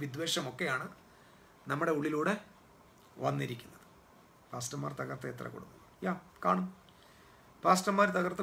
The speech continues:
കുടുംബങ്ങളും കാണും, എൻ്റെ ജോസൂട്ടി ബ്രദറെ. നൂറ് ശതമാനം കാണും. ഇല്ലെന്ന് ഞാൻ പറയുന്നില്ല. ഇവിടുത്തെ പ്രശ്നം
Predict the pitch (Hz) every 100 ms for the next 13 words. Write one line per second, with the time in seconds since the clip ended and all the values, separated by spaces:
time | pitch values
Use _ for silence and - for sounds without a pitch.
0 | 180 160 160 165 147 139 160 143 139 135
1 | 139 147 143 143 127 123 117 - - -
2 | - - - - - - - - - -
3 | - - - - - - - - - -
4 | - - - - - - 170 190 196 190
5 | 185 175 156 131 - - - - - -
6 | - - 156 180 196 175 165 143 131 123
7 | - - - - - - - - - -
8 | - - - - - - - - - 156
9 | 170 254 202 190 208